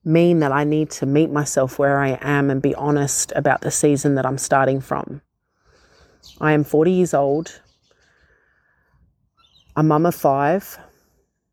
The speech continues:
recently separated from a twenty-year relationship, healing and grieving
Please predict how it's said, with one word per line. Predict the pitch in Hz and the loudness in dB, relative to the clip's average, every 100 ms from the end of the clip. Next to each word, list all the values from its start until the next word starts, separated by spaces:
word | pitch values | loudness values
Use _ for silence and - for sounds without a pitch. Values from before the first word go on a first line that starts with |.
| _ _ _ _ _ _ _ _ | _ _ _ _ _ _ _ _
recently | 160 165 170 - 180 165 | 0 0 2 -2 -2 -2
separated | - 156 - 160 151 151 143 | 0 -2 0 2 4 2 0
from | - 147 | -4 -4
a | |
twenty-year | 143 165 160 151 147 | -4 -2 0 0 0
relationship, | 147 143 143 - 160 156 175 208 - _ _ _ _ _ _ _ _ _ - _ - - _ _ - - | -2 -2 -2 -4 -8 -4 0 -2 -4 _ _ _ _ _ _ _ _ _ -20 _ -20 -20 _ _ -20 -20
healing | - - 190 190 180 170 165 156 _ _ _ _ - - | -12 0 2 2 2 0 -2 -6 _ _ _ _ -14 -8
and | 151 156 | -6 -2
grieving | 160 160 160 160 151 147 | 0 2 2 0 0 -4